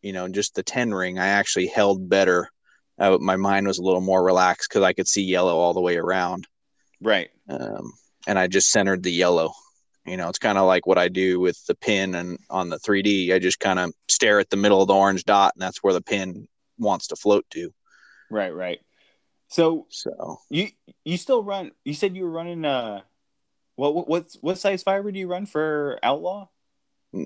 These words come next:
Speaker 1: Uh, nineteen. I, I, uh,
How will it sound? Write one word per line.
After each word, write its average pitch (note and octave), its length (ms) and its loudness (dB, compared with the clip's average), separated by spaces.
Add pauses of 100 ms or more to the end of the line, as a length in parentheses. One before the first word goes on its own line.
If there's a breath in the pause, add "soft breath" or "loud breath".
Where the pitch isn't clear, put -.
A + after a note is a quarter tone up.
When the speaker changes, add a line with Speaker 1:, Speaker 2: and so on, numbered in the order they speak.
Speaker 1:
Uh, B2+ 160 4
nineteen. C3 640 0
I, A2+ 180 2 (460)
I, C3 260 4
uh, A2 480 4